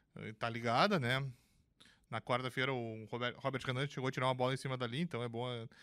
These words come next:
a defesa tá esperta. Acho que é mais por aí, né? Mas se o Inter conseguir,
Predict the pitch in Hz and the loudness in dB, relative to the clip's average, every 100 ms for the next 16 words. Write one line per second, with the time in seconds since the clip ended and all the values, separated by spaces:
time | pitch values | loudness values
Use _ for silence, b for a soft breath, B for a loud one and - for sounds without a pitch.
0 | B B B 120 120 - 127 - 139 139 | B B B -2 -2 0 -2 0 -2 -2
1 | 143 139 160 185 247 - - _ _ _ | 0 2 0 -2 -12 -14 -20 _ _ _
2 | b b b b _ - 139 - 185 190 | b b b b _ -8 -8 -2 0 2
3 | 190 214 - 311 359 370 202 135 123 120 | 2 0 -2 0 2 2 2 0 -2 -2
4 | 123 - - - b b _ b b b | -2 -4 -12 -18 b b _ b b b
5 | - 151 143 160 160 147 147 143 139 123 | -8 -2 0 2 2 2 -2 -2 -4 -2
6 | 175 143 | 0 -2